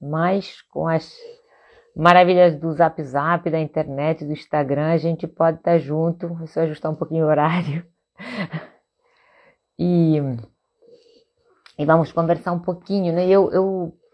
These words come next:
bot-, botei uma caixinha de perguntas essa semana, é, porque eu, eu queria agradecer primeiro que tem bastante gente que entrou, né? Trinta e três mil no canal, gente. Virei, virei blogueira, assim, depois de velha, né?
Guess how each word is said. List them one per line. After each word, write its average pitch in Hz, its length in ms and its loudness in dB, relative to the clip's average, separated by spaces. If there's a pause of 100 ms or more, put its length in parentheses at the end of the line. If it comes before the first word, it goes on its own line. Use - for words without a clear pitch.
(220)
bot-, 175 320 -6
botei 180 240 -2
uma 185 160 0
caixinha 160 380 -8
de 147 80 -8
perguntas 156 640 -2
essa 135 180 -14
semana, 160 560 -6 (800)
é, 147 420 -2
porque 175 240 -2
eu, 247 100 6
eu 214 140 6
queria 262 320 2
agradecer 247 480 2
primeiro 226 340 -2
que 220 80 -4
tem 233 140 2 (580)
bastante 214 720 -4
gente 180 280 -6
que 202 80 -2
entrou, 185 480 -2
né? 180 260 -2
Trinta 214 400 -2
e 190 60 0
três 175 240 -2
mil 180 160 -2
no 175 100 -4
canal, 165 460 -4
gente. - 480 -10 (680)
Virei, 170 580 4
virei 175 300 0
blogueira, 165 600 2
assim, 160 360 -8
depois 160 320 -4
de 156 80 -6
velha, 170 400 -2
né? 165 240 -4